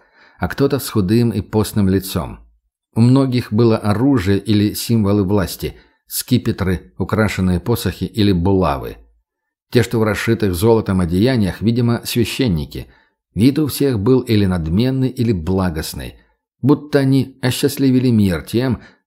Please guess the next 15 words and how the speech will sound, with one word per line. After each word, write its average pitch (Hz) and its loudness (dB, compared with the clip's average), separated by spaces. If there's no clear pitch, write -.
что - -4
позволили 120 2
на 107 2
себя 101 0
смотреть. - -4
"Надо 117 0
же, 64 -10
почти 101 -4
ничего 123 0
не 131 0
поменялось 104 0
на 107 2
земле", — 90 0
подумал 92 0
Молчун. 82 -4